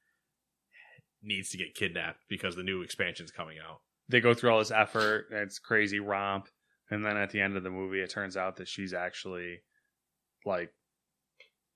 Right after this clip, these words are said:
Speaker 2: also super into it.
Speaker 1: Yeah.
Speaker 2: And
Speaker 1: Or it turns out, like, she's, she's a
Speaker 2: mega
Speaker 1: pers-,
Speaker 2: geared,
Speaker 1: she's
Speaker 2: like
Speaker 1: a persona they, that they
Speaker 2: Yeah.
Speaker 1: know the name of, but they never knew the person behind the name.
Speaker 2: Mm-hmm.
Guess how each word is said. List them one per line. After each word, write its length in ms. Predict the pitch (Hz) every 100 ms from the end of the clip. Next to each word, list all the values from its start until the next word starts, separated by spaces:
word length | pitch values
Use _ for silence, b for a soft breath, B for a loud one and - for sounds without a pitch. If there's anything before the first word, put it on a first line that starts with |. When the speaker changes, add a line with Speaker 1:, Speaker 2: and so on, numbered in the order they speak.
| _ _ -
Speaker 2:
also 480 | 117 104 - 104 98
super 420 | - 107 110 104
into 300 | 104 110 113
it. 180 | 117 - _ -
Speaker 1:
Yeah. 300 | 113 90 85 -
Speaker 2:
And 240 | 110 104 101
Speaker 1:
Or 120 | 123
it 80 | 98
turns 280 | 139 127
out, 200 | 127 120 113
like, 180 | 101 - -
she's, 760 | - 123 113 110 98 - - _ -
she's 240 | 123 110
a 40 | 107
Speaker 2:
mega 160 | 104
Speaker 1:
pers-, 120 | 98
Speaker 2:
geared, 460 | - 107 101 98 95
Speaker 1:
she's 180 | 120 98
Speaker 2:
like 140 | 95
Speaker 1:
a 40 | 123
persona 520 | 113 - 113 113 107
they, 340 | 110 104 101 104
that 180 | 113 151
they 80 |
Speaker 2:
Yeah. 140 | 120 110
Speaker 1:
know 160 | 117
the 100 | 117
name 380 | 107 98 101 104
of, 260 | 107 113 110
but 140 | 113
they 100 | 113
never 280 | 107 101 107
knew 200 | 101 104
the 100 | 98
person 380 | - 107 - 98
behind 380 | 95 101 98 92
the 80 |
name. 340 | 92 87 90 135
Speaker 2:
Mm-hmm. 280 | 113 104